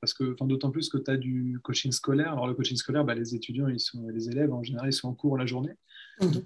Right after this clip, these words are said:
Speaker 1: euh, forcément, ça demande une organisation particulière.
Speaker 2: Oui.
Speaker 1: Euh, comment tu gères ça et comment t'articules tes différentes pratiques ? Donc, le coaching scolaire qui fait, c'est la majorité de ton activité aujourd'hui, hein, si je me trompe pas, si j'ai bien compris.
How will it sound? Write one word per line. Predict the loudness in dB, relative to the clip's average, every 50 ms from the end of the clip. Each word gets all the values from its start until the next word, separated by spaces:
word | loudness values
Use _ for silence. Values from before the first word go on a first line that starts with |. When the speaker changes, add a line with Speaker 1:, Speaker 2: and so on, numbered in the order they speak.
| -4 -4 -4
Speaker 1:
euh, | -2 0
forcément, | 0 2 4 4 6 6 4 4
ça | 2 2 0
demande | 0 0 0 0 0
une | 0
organisation | 0 0 0 0 0 0 0 0 0 0
particulière. | -2 -4 -6 -6 -6 -4 -4 -4 -4 -4 -6 _ _ -20 -18 -6 0
Speaker 2:
Oui. | 2 2 2 2 -2 -6 -4
Speaker 1:
Euh, | -4 -2 -2 -2 -2 -2 -2 0
comment | 4 6 6 6
tu | 6 4 4
gères | 4 4 4 4
ça | 4 4 4 4 4 4
et | 2 2
comment | 4 4 4 4 4 4
t'articules | 2 0 0 0 -2 0 2 2 4
tes | 4 4
différentes | 2 2 0 -2 -2 -2 -2 -2 -4
pratiques ? | -4 -6 -8 -6 -4 -2 -2 0 0
Donc, | 0 0 -2 -2 -2 -4
le | -2
coaching | 0 0 0 2 0 0
scolaire | 0 2 2 4 4 4 2 2
qui | 0 -2 -2
fait, | 0 0 0 0 0 0 -4 -12 -20 -20 _
c'est | -4 2 4 6
la | 8
majorité | 8 8 8 8 6 6 6 4
de | 2
ton | 2 2 2
activité | 0 0 -2 -4 -2 0 0
aujourd'hui, | 0 0 2 2 4 4 4
hein, | 4 2
si | 0 -2 -4
je | -4 -4
me | -4
trompe | -6 -6 -8 -4
pas, | -2 -2 -2
si | -4 -4
j'ai | -6 -6
bien | -6 -6
compris. | -6 -8 -8 -4 -4 -4